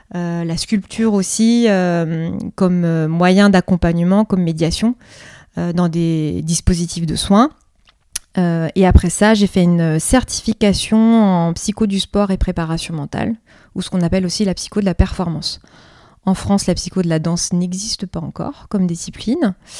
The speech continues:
Et c'est là, après, au fil des rencontres, euh, j'ai eu quelques rencontres clés qui m'ont permis d'intégrer, voilà, certains milieux comme, euh, le tennis, l'athlétisme, et d'accompagner des...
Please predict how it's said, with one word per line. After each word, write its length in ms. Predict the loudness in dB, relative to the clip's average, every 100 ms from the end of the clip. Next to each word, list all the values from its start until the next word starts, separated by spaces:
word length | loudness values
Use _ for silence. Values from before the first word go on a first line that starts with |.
| -16 -16 -18 -20 -20 -2
Et 120 | 2
c'est 220 | 2 4 4
là, 400 | 6 6 6 4
après, 240 | 2 0
au 60 | 2
fil 240 | 4 6
des 100 | 8
rencontres, 760 | 8 6 4 4 4 2 0
euh, 160 | 0 2
j'ai 140 | 2
eu 60 | 0
quelques 280 | -2 -2 0
rencontres 480 | 0 -2 -4 -2 -4
clés 340 | -2 2 2
qui 180 | 2 0
m'ont 160 | 0 0
permis 420 | 2 4 4 4
d'intégrer, 640 | 2 0 0 0 2 2
voilà, 420 | 2 2 4 4
certains 320 | 2 0 2
milieux 260 | 2 2 0
comme, 220 | -2 0
euh, 120 | 0
le 100 | 0
tennis, 480 | 2 2 4 2 0
l'athlétisme, 580 | -6 -8 -8 -8 -8 -6
et 80 | -6
d'accompagner 560 | -6 -6 -6 -6 -6
des... 720 | -6 -6 -6 -6 -8 -10 -12